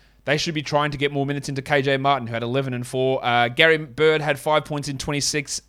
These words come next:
twenty-six minutes. I'm not new, from New Zealand. Twenty-six minutes. Um, five points on twenty percent shooting. With Porter and Green healthy, Gary Bird does not have value in a twelve-team format. For the Wizards, it's a good bounce back from Kentavious Caldwell-Pope. But there's a lot to look at here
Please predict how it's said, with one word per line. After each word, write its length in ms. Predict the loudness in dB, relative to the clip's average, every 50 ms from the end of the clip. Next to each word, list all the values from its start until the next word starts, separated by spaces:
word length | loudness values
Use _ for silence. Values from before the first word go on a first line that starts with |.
| _
twenty-six 560 | -8 -6 -4 -4 -4 -2 -2 -4 -4 -4 -6 -6
minutes. 280 | -4 -4 -4 -4 -6
I'm 80 | -6 -6
not 160 | -8 -8 -10
new, 120 | -12 -12
from 200 | -12 -12 -12 -12
New 80 | -10 -8
Zealand. 320 | -8 -6 -6 -6 -8 -10 -12 _ -20 -20 _ _ -16
Twenty-six 720 | -8 -6 -6 -6 -6 -8 -8 -6 -6 -6 -6 -6 -8 -6
minutes. 420 | -4 -4 -4 -4 -6 -6 -10 -10 -10 _ _ _ _ _ _ _ _ _ -2
Um, 360 | 0 0 0 -2 -4 -6 -4
five 280 | 0 2 2 2 2
points 240 | 0 -6 -6 -4 -4
on 120 | -4 -6 -4
twenty 180 | -4 -6 -4
percent 320 | -4 -6 -4 -4 -4 -4 -4
shooting. 400 | -4 -2 -2 -2 -2 -4 -6 -12 _ _ _
With 160 | -6 -6 -2
Porter 320 | 2 4 6 6 6 4
and 100 | 2 0
Green 280 | 0 0 0 0 0 -2
healthy, 400 | 0 0 0 0 -2 -6 -10 -4
Gary 260 | 0 0 2 2 0
Bird 300 | -2 0 0 0 0 0
does 240 | -2 -2 -2 -2 -4
not 340 | -6 -6 -6 -6 -6 -10 -8
have 360 | -2 0 2 2 2 0 -4
value 420 | -4 -4 -4 -2 -4 -6 -8 -10 -14 _ _ _ _ _ _ _ _
in 380 | -4 -4 -4 -4 -4 -8 -10 -10 -6
a 280 | -4 -4 -2 -2 -4 -6
twelve-team 520 | -4 -2 -2 -2 -2 -4 -6 -6 -8 -6
format. 380 | -6 -6 -4 -4 -4 -6 -8 _ _ _ _ _ _ _ _ _ _ _ _ _ _ _ _ _ _ -20 -6 0
For 80 | 2
the 80 | 2 2
Wizards, 300 | 2 0 -2 -2 -6 -8
it's 80 | -8
a 40 | -4
good 140 | -4 0 2
bounce 260 | 4 4 4 2 0
back 220 | 0 -2 -2 -2 -2
from 140 | -10 -10
Kentavious 500 | -10 -10 -6 -4 -2 -2 -2 -2 -6 -8
Caldwell-Pope. 560 | -4 -4 -4 -2 0 -2 -2 0 0 -2 -2 0
But 80 | -2
there's 140 | -4 -2 -2
a 60 | -2
lot 220 | 2 2 2 2 2
to 80 | -2 -4
look 180 | -4 0 0
at 120 | 0 0 2
here 220 | 0 -2 -2